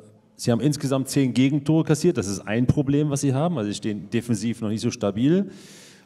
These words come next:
Und sie treffen halt vorne nicht. Also bei so vielen Chancen, sechsundzwanzig Torschüsse, wenn du dann davon vielleicht vier oder fünf aufs Tor bringst und hast gute Chancen, dann gewinnst du so ein Spiel, aber sie sind halt nicht effektiv.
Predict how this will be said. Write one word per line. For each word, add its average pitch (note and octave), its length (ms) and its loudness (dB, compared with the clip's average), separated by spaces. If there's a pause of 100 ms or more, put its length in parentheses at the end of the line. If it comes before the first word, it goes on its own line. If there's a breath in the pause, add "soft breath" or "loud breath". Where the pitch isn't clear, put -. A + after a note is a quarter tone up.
Und B2+ 200 2
sie B2+ 140 -4
treffen - 320 -4
halt F2+ 140 -8
vorne D#2+ 260 -12
nicht. - 380 -20
Also F#2+ 260 -4 (100)
bei G2 140 -4
so A#2 120 -6
vielen B2 240 0
Chancen, A#2 580 -8 (160)
sechsundzwanzig G#2 580 -10
Torschüsse, A2 540 -6
wenn G2+ 80 -6
du G2 100 -8
dann G2 300 -10
davon G2+ 300 -8
vielleicht G2 200 -10
vier A2 160 -12
oder G#2 140 -8
fünf B2+ 200 -8
aufs G2+ 220 -10
Tor A#2 220 -4
bringst A#2+ 440 -6 (440 loud breath)
und G2 100 -8
hast A2+ 220 -4
gute C#3+ 160 2
Chancen, C3 500 0 (720 loud breath)
dann G2+ 280 -8 (380)
gewinnst C3+ 240 -6
du G#2+ 40 -6
so F2+ 100 -6
ein E2+ 60 -8
Spiel, A2+ 360 -6
aber F#2+ 240 -4
sie F#2 100 -6
sind G#2 220 -6
halt G2 160 -8
nicht A2 180 -10
effektiv. A2+ 640 -12